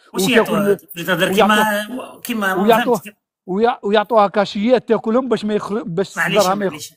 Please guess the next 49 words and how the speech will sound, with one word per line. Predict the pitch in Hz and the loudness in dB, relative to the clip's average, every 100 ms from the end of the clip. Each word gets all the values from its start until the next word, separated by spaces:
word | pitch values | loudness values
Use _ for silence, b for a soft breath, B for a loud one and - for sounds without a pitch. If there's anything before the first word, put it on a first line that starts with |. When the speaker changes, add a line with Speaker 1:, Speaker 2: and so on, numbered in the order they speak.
| _ - | _ -12
Speaker 1:
معليش، | 147 165 165 170 | -8 -8 -8 -10
هذه | 165 190 220 | -6 -6 -6
اللي | 202 | -6
يعطوها | 190 196 180 | -6 -4 -2
لها | 175 151 | -2 -4
كيما | - 190 | -6 -6
الوحشي | 180 180 - - 247 | -6 -6 -6 -4 -4
ولا | 226 180 | -4 -4
واش | 160 160 | -6 -8
هو، | 160 | -12
تولي | 151 170 | -10 -10
عندها | 151 170 | -8 -8
الصوت | 165 185 165 | -8 -8 -10
تاع | 180 | -10
الوحشي | 160 156 233 226 | -12 -10 -10 -8
ولا | 160 | -10
شكون؟ | 151 - 131 - - | -14 -14 -18 -18 -8
Speaker 2:
ما | 262 285 285 302 | -2 2 2 -2
قلت | 185 208 | -4 -4
لك | 233 185 | -4 -4
يعطوها | 233 214 269 226 | 0 -2 0 0
واحد | 220 214 | 0 0
الكاشيات | 202 220 190 220 247 - | -2 -4 -2 0 -2 0
تاكلهم | 208 220 240 | -2 0 0
باش | 202 202 | 2 -2
صدرها | 156 175 196 | 0 2 2
ما | 202 202 | 4 0
يخرجش، | 170 208 - _ _ - | 0 -2 -2 _ _ -4
باش | 180 202 | -2 -2
تولي | - 220 208 208 | -2 0 4 6
راجل | 208 170 160 | 6 4 -4
ديريكت. | 180 170 123 _ _ _ _ _ _ | -2 -4 -6 _ _ _ _ _ _
Speaker 1:
مم. | 165 147 | -16 -4
Speaker 2:
وين | 285 | 2
اللي | 277 240 233 | 2 2 2
مليحة؟ | 208 175 139 - _ _ - | 2 0 0 -10 _ _ 4
هذه | 202 208 269 | 4 4 0
ولا | 254 247 | 2 2
اللي | 233 | 2
دارها | 214 208 185 | 2 2 2
الرسول؟ | 180 165 135 120 _ _ _ _ _ | 0 -4 -6 -18 _ _ _ _ _
Speaker 1:
ال-، | 170 | -20
ال-، | 160 160 | -18 -16
اللي | 165 160 185 | -14 -10 -4
دارها | 180 175 | -2 0
الرسول | 131 123 156 | 0 -2 -6
مليحة، | 139 135 131 | -10 -12 -12
بيان | 139 143 | -10 -10
سور. | - | -14